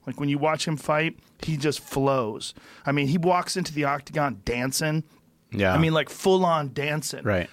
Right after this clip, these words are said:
Speaker 1: Like, popping and moving and
Speaker 2: How's that
Speaker 1: strutting.
Speaker 2: mindset?
Speaker 1: He's just, he just gets loose. And when he gets
Speaker 2: Yeah.
Speaker 1: in there, he's switching stances. And
Speaker 2: Right.
Speaker 1: he's, but, but there was a, a mad shit talking session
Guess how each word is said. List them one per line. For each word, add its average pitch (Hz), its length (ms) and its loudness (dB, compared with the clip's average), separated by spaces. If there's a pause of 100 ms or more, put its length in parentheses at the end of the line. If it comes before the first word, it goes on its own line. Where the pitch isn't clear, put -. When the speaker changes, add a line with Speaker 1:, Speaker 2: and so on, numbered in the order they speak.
(120)
Speaker 1:
Like, 147 240 -4
popping 156 500 -2
and 147 100 -4
moving 151 360 -2
and 131 80 -6
Speaker 2:
How's 113 180 4
that 120 140 6
Speaker 1:
strutting. 117 220 4
Speaker 2:
mindset? 98 320 2 (200)
Speaker 1:
He's 165 180 -2
just, - 360 0
he 160 140 2
just 160 220 0
gets 151 260 0
loose. 214 400 4
And 156 220 4
when 156 80 4
he 151 80 0
gets 92 280 2
Speaker 2:
Yeah. 190 60 6
Speaker 1:
in 226 120 6
there, 151 280 2 (180)
he's 175 240 0
switching 180 400 2
stances. 170 840 0
And 98 100 2
Speaker 2:
Right. 87 140 2
Speaker 1:
he's, 156 300 -2
but, - 420 -4
but 165 140 0
there 220 80 4
was 156 100 2
a, 135 100 0 (340)
a 139 80 -2 (140)
mad 196 800 4
shit - 300 0
talking 139 340 0
session 131 460 -2